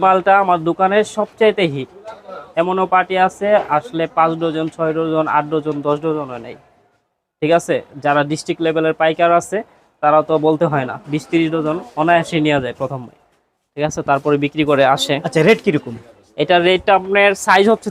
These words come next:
Speaker 1: তিনটা, যেমন এই যে নাগিনটা, এটা হচ্ছে নাগিন কোয়ালিটি, এটা হচ্ছে চব্বিশ সাতাইশ।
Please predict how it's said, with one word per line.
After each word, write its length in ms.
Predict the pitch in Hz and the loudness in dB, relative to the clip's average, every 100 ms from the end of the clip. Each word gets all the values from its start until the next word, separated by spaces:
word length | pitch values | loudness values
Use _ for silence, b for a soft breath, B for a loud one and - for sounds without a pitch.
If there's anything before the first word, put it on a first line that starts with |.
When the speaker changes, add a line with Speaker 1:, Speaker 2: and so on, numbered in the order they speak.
| - | 0
Speaker 1:
তিনটা, 280 | 208 156 120 - _ _ _ _ - | 0 0 -8 -10 _ _ _ _ -2
যেমন 180 | 160 170 180 | 0 2 0
এই 40 | 175 | 0
যে 60 | 160 | 0
নাগিনটা, 360 | 156 170 160 175 - _ _ _ _ _ - | 0 -2 0 0 -2 _ _ _ _ _ -6
এটা 120 | 151 160 | -4 -2
হচ্ছে 140 | 175 151 | -2 0
নাগিন 240 | 160 170 160 160 | 0 0 -2 0
কোয়ালিটি, 380 | 165 160 - 294 - _ _ _ _ _ _ _ _ _ _ _ - | 0 0 -2 -6 -8 _ _ _ _ _ _ _ _ _ _ _ -4
এটা 140 | 147 | 0
হচ্ছে 160 | 170 180 202 | 0 0 0
চব্বিশ 240 | 175 170 - | 2 0 -2
সাতাইশ। 320 | 135 101 | -4 -6